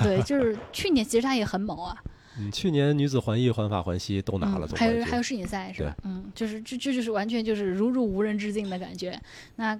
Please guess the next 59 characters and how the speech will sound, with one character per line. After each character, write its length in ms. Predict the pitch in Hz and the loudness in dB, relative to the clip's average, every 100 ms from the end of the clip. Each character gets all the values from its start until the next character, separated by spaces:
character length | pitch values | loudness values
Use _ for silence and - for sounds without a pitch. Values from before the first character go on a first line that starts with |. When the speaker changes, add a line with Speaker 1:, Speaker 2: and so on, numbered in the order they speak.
| - | -4
Speaker 1:
估 100 | 262 | -4
计 140 | 247 | -2
也 100 | 196 | -2
是 140 | 175 208 | -4 -4
今 140 | 240 | -4
年 120 | 226 | -4
快 200 | 226 240 | -2 -2
要 120 | 220 | -2
去， 480 | 208 - 196 170 160 - 220 | -4 -4 -6 -6 -10 -14 -8
快 240 | 233 196 | -4 -2
退， 540 | - 247 214 180 170 208 - - - | -2 2 2 2 -2 -12 -20 -14 -2
退 120 | 269 | 2
役 160 | 269 | 2
了 80 | 262 | 0
吧， 100 | - | 0
Speaker 2:
对， 80 | 110 | 0
Speaker 1:
她 100 | - | 0
应 100 | 85 | 2
该 140 | 117 123 | 4 4
是。 140 | - | 2
Speaker 2:
肯 20 | |
定 0 | |
退 0 | |
了， 320 | - - - | -2 -4 -6
啊。 100 | 76 - - - - 202 - - 208 | -6 -6 -14 -20 -18 -16 -16 -20 -6
Speaker 1:
也， 160 | 220 190 | -2 0
也， 40 | |
其 200 | 190 269 | 0 2
实 80 | 330 | 2
也 100 | 220 | 0
完 220 | 185 180 | -2 -4
成 120 | 240 | -4
了 80 | 220 | -4
带， 320 | 220 254 214 226 | -2 0 0 -2
带 160 | 262 226 | 0 2
入 160 | 214 208 | 2 0
下 260 | - 214 | 0 -2
一 80 | 190 | -2
站 260 | 196 180 185 208 214 - | -4 -6 -8 -14 -14 -6
更 120 | 240 | -2
多 200 | 226 226 | 2 2
的 500 | 226 196 175 170 165 | 2 0 0 0 -2
新 220 | - 269 285 | -2 0 0
的 80 | |
车 180 | 269 240 | 0 0
手 160 | 208 202 | -2 -4
起 220 | - 190 | -4 -2
来 120 | 180 | 0
的 80 | 190 | 0
这 120 | 214 | 0
么 100 | 220 | 0
一 60 | 208 | 0
个 80 | 220 | 0
历 120 | 254 | 0
史 140 | 185 | 0
交 160 | 185 208 | 0 0
接 160 | 220 | 2
任 180 | 220 233 | 0 -2
务。 220 | 202 190 | -4 -8